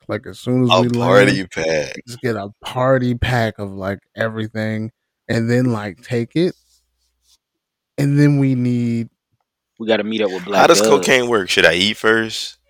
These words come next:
Speaker 2: Should I do a smoothie? What are we doing? How does cocaine
Speaker 1: Um,
Speaker 2: work?
Speaker 1: you're, you, if you eat first, cool. You're not gonna be hungry after you've experienced it.
Speaker 2: <laughs>
Speaker 1: You might not eat for three
Speaker 2: Oh,
Speaker 1: days,
Speaker 2: fuck.
Speaker 1: bro.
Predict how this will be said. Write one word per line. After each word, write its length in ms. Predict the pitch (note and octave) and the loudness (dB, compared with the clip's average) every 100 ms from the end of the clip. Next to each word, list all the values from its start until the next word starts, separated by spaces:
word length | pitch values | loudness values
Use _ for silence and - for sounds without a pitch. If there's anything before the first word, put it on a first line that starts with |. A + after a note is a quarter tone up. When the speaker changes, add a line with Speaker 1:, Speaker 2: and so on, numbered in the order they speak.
| _ _ _ _ | _ _ _ _
Speaker 2:
Should 240 | - D#2+ | -8 -6
I 80 | D#2 | -8
do 220 | D#2 D2 | -12 -10
a 20 | D2 | -6
smoothie? 960 | - F2 G2 G2 G#2 G2+ G2 F#2+ F#2 _ _ | -6 -4 -6 -4 -4 -4 -6 -8 -12 _ _
What 180 | G2 A2 | -8 -4
are 60 | B2 | -4
we 140 | A#2+ | -4
doing? 460 | A2+ A#2+ G#2 F2+ F2+ _ | -4 -4 -2 -4 -6 _
How 80 | A2 | 2
does 160 | A#2+ C#3 | 2 2
cocaine 520 | C#3+ C#3+ D3 G#2 G2 | 0 0 2 2 0
Speaker 1:
Um, 40 | |
Speaker 2:
work? 240 | G2 E2+ - _ _ _ - _ _ _ _ _ _ _ _ _ _ _ - | -4 -6 -12 _ _ _ -20 _ _ _ _ _ _ _ _ _ _ _ -2
Speaker 1:
you're, 240 | C3 B2 F2 | 0 0 -6
you, 320 | A#2+ C3 A#2 _ G2 _ _ | -6 -6 -6 _ -20 _ _
if 160 | C3 C3 | -16 -6
you 140 | D#3+ | -2
eat 220 | D#3 G3+ - | 0 -2 -6
first, 540 | - C3 F#3 - - | -6 -2 -4 -6 -6
cool. 480 | - C#3 D#3+ G3+ B2 | 0 4 4 2 -2
You're 200 | B2+ C#3+ | -2 0
not 300 | C3 D3 D3+ | 0 -2 -2
gonna 180 | D3+ D3 | -2 0
be 180 | C#3+ | 0
hungry 420 | C#3+ C#3+ C3+ B2 A#2 | 2 2 4 2 2
after 500 | A#2+ - A2+ A2+ A2 | 2 2 0 -2 -4
you've 340 | G#2+ A#2 A2+ | -2 -2 0
experienced 840 | A2 - A2+ G#2 - - - - | 2 2 2 2 2 0 -4 -4
it. 160 | F2 F2 | -6 -6
Speaker 2:
<laughs> 260 | - - - - - - _ _ _ - - - _ _ _ _ _ | -4 -4 -10 -20 -20 -20 _ _ _ -12 -12 -14 _ _ _ _ _
Speaker 1:
You 80 | B2+ | 0
might 180 | C#3+ C3+ | 2 4
not 180 | A#2+ A2+ | 4 2
eat 100 | G#2+ | -2
for 140 | G#2 | -6
three 60 | - E2+ | -2 0
Speaker 2:
Oh, 80 | E2 | 2
Speaker 1:
days, 160 | F#2 | -2
Speaker 2:
fuck. 160 | D#2 B1+ | -6 -8
Speaker 1:
bro. 280 | F#2 - | -10 -14